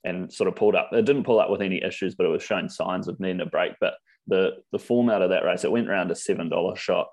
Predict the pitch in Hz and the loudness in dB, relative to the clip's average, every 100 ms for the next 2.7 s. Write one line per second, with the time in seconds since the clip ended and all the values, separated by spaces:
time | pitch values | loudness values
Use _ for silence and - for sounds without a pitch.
0 | - 92 90 92 87 80 80 - _ 98 | -6 -4 -2 0 0 -2 -8 -14 _ -4
1 | 85 71 101 95 101 101 98 - - - | -2 0 0 2 0 2 -2 -2 -4 -4
2 | 98 95 90 85 90 85 | -4 -2 0 0 0 -2